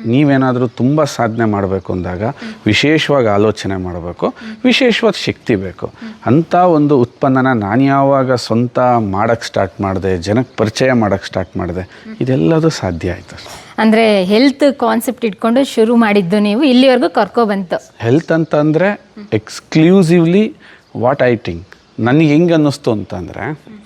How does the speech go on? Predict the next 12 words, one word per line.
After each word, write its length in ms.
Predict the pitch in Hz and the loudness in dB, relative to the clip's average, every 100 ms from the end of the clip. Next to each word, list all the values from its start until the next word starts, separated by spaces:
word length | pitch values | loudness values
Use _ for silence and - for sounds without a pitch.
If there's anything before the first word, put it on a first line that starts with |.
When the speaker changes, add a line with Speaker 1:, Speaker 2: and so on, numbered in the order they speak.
| - - - - | -20 -20 -10 -2
Speaker 1:
ನಾನು 160 | 127 | 2
ಏನ್ 280 | 123 165 180 | 2 4 2
ಮಾಡ್ತೀನೋ 580 | 123 110 - 90 104 - - - | 2 0 -4 -8 -8 -10 -14 -10
ಅದು 160 | 107 120 | -4 -4
ತುಂಬಾ 360 | - 127 143 139 | 0 0 2 0
ನ್ಯಾಚುರಲ್ 720 | 101 104 107 - 117 101 95 | -2 -4 -8 -6 -4 -2 -2
ಆಗಿರ್ಬೇಕು. 580 | 87 85 85 87 - - 226 202 190 - - - - | -4 -10 -14 -18 -16 -14 -12 -14 -18 -20 -20 -20 -4
ಅದ್ರ 180 | 110 123 | 0 4
ಮೇಲೆ 260 | 127 139 123 | 4 4 2
ಯಾವ್ದು 440 | 110 131 143 156 | 2 2 2 0
ಪ್ರಶ್ನೆಗಳು 640 | - 117 - - 143 135 | -2 -4 -4 -2 2 2
ಬರಬಾರ್ದು, 840 | 104 95 82 87 85 82 78 73 | 0 -4 -8 -10 -12 -12 -12 -14